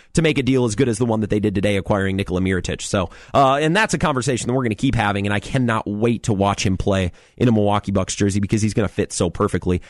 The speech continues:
And the Bucks didn't have to give up very much. So, if you missed that conversation, go check it out at W K T Y sports dot com. Last night, just to extend this, uh, Wisconsin Badgers talk that we're having, uh, w-, we've covered a lot, uh, of Badgers talk today.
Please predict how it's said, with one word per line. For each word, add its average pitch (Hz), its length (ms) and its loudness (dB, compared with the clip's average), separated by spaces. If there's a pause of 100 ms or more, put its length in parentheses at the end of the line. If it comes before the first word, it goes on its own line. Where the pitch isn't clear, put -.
(140)
And 147 120 0
the 165 60 2
Bucks 156 240 0
didn't 147 160 0
have 131 140 -2
to 135 80 -2
give 139 160 2
up 127 100 2
very 117 260 0
much. 98 360 -4
So, 110 180 0 (240)
if 185 160 4
you 185 100 4
missed 208 200 2
that 180 160 2
conversation, 143 500 -2
go 127 80 2
check 131 180 0
it 123 80 2
out 120 120 2
at 104 80 -6
W 120 200 0
K 117 160 0
T 123 120 -4
Y 104 160 2
sports 117 300 -2
dot 135 280 0
com. 156 300 0
Last 214 280 0
night, 226 280 2
just 202 220 -2
to 262 100 4
extend 220 560 0
this, 139 260 0
uh, 127 320 0
Wisconsin 135 460 0
Badgers 135 340 0
talk 113 240 -2
that 98 80 -2
we're 101 140 0
having, 101 320 0 (340)
uh, 156 240 4
w-, 165 320 -18 (260)
we've 196 520 0
covered 208 240 4
a 156 40 2
lot, 143 580 -2 (300)
uh, 143 260 2
of 127 100 0
Badgers 117 400 0
talk 92 260 -2
today. 85 340 -6